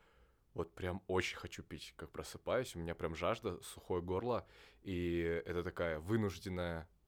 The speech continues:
привычка, я бы сказал, потому что я даже не задумываясь иду сразу пить воду. И сейчас будет удивительно, но у меня осталась привычка расхламления.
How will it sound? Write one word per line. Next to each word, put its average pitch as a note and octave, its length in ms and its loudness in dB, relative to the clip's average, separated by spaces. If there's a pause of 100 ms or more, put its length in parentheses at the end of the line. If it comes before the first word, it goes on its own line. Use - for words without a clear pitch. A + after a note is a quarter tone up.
(140)
привычка, E2+ 480 -4
я D#2+ 100 -12
бы C#2+ 140 -12
сказал, C2 440 -8 (920)
потому E2+ 280 -4
что - 180 -4
я E2 160 4
даже D#2+ 420 -2
не E2+ 100 -4
задумываясь E2+ 560 -4
иду F2 240 -6 (180)
сразу E2 340 -4
пить - 220 -14
воду. - 280 -12 (500)
И G#2 200 6
сейчас G#2 320 4
будет G2 260 -2 (200)
удивительно, G#2 640 -2
но F#2+ 520 2 (220)
у F#2 80 -8
меня F2+ 300 0
осталась F2+ 480 -2
привычка E2+ 380 -4
расхламления. D#2+ 640 -8